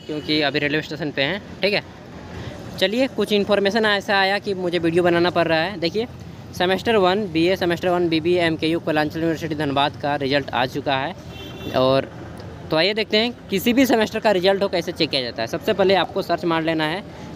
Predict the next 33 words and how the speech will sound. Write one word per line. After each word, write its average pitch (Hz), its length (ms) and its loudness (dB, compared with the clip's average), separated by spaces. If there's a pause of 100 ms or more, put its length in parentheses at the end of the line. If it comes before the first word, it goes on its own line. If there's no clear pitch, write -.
जो 180 180 6
भी 240 160 2
university 196 400 2
हो 190 140 4
आपको 196 360 0 (260)
mobile 143 300 4
में, 170 180 -2 (420)
तो 139 60 -4
ये 139 120 0
मैं 147 160 0
mobile 143 280 2
से 160 100 -2
ही 160 60 -2
कर 156 140 0
रहा 135 120 -2
हूँ। 185 280 -6 (340)
बीबीएमकेयू 196 800 4
मार 165 160 2
लिए। 147 180 2
अगर 156 220 2
आपका 185 200 0
विनोबा 180 280 2
भावे 190 240 4
university 185 440 -2
है 185 100 0
तो 156 100 -6
बी 160 180 4
ए, 170 140 4 (220)
बीबीयू 165 440 2
लिख 165 140 2
दीजिएगा, 160 440 0 (380)
ठीक 226 120 2
है। 175 120 2